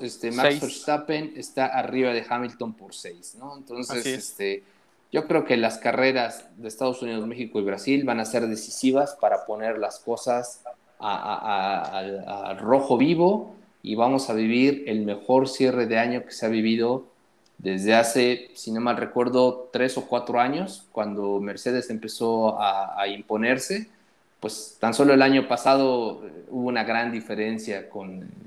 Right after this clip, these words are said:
Speaker 1: con el segundo lugar a nivel pilotos y a nivel escuderías, ¿no? Entonces, yo creo que este año se va a poner muy, muy interesante, así es que hay que estar al pendiente.
Speaker 2: Sí, correcto. Y
Speaker 1: ¿Qué opina,
Speaker 2: también,
Speaker 1: señor González? Perdón, ¿sí, Fabi?
Speaker 2: este, que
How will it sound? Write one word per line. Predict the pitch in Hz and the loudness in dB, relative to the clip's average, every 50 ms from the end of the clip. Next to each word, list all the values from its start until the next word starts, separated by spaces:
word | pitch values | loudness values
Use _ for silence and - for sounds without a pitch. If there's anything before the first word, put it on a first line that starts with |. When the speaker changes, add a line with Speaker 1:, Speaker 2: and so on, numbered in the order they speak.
| - _ | -20 _
Speaker 1:
con | - 98 92 | -8 -6 -6
el | 92 90 | -6 -6
segundo | - - 98 101 101 98 | -4 -2 0 2 2 2
lugar | 98 98 95 101 107 113 113 | 2 4 6 8 8 6 6
a | 110 107 | 2 0
nivel | 107 101 98 101 104 101 - | -2 -4 -2 -2 -2 -2 -4
pilotos | - 101 98 107 117 117 - 113 107 - | -6 -4 -2 -2 -2 -2 -4 -8 -6 -6
y | 95 | -6
a | |
nivel | 92 92 95 98 98 | -4 -4 -4 -2 -4
escuderías, | - - - 92 87 90 87 90 90 85 82 82 | -6 -8 -10 -14 -10 -10 -8 -6 -6 -8 -8 -8
¿no? | 87 104 120 | -12 -16 -16
Entonces, | 120 - 110 110 110 113 107 107 - - - _ _ _ _ _ _ _ _ _ | -10 -10 -10 -10 -8 -10 -10 -10 -12 -16 -18 _ _ _ _ _ _ _ _ _
yo | - 110 110 - | -6 -6 -4 -2
creo | 120 113 | -4 -4
que | - - | -2 -4
este | 123 - - 123 | -6 0 2 2
año | 123 120 120 | 2 2 0
se | 113 - - | 0 0 2
va | 113 113 | 2 2
a | 110 - | 2 0
poner | 117 113 120 117 117 - | -2 -2 0 -2 -2 -4
muy, | - 127 123 131 135 135 135 131 131 135 - - | -6 -2 2 4 6 6 4 4 2 -4 -10 -8
muy | - 113 117 117 120 120 123 123 110 - - | -6 -4 -2 0 2 2 2 2 0 -2 -8
interesante, | - 107 98 - 95 95 90 - - 92 90 87 _ - - | -14 -18 -10 -8 -8 -8 -8 -10 -10 -12 -12 -12 _ -20 -20
así | - - | -14 -12
es | 98 - - | -12 -10 -4
que | - | -2
hay | 110 110 | -2 -2
que | - | -2
estar | - - - 113 - | -8 -2 2 4 4
al | 107 104 | 4 2
pendiente. | - 101 95 90 82 80 80 - - _ _ _ _ _ _ _ _ _ _ _ _ _ _ _ _ - - - - - - _ | 0 -6 -10 -8 -10 -12 -12 -12 -20 _ _ _ _ _ _ _ _ _ _ _ _ _ _ _ _ -12 -12 -12 -14 -20 -20 _
Speaker 2:
Sí, | - - 143 139 135 _ _ | -6 -4 -2 -2 -2 _ _
correcto. | _ - 139 131 - 127 127 120 _ - 123 127 131 _ | _ -2 0 0 0 -4 -6 -6 _ -10 -10 -10 -10 _
Y | - 156 151 151 | -2 0 0 4
Speaker 1:
¿Qué | 151 | 4
opina, | 143 135 135 139 127 127 | 4 6 6 6 6 6
Speaker 2:
también, | 120 156 - 120 | 4 0 0 0
Speaker 1:
señor | 120 123 | -2 -2
González? | 120 117 117 113 127 117 120 117 - - - | -2 -6 -4 -2 -2 -2 -2 -6 -8 -14 -8
Perdón, | - 123 120 123 131 131 127 120 - | -6 -2 0 0 0 0 -2 -6 -8
¿sí, | - - 151 165 165 151 139 | -2 -2 -2 0 0 0 2
Fabi? | 135 151 160 | 2 0 0
Speaker 2:
este, | 165 156 135 135 135 135 135 127 _ _ - | 0 0 0 2 4 2 2 0 _ _ 0
que | - 151 147 147 151 151 147 - | 2 4 4 4 2 0 -4 -6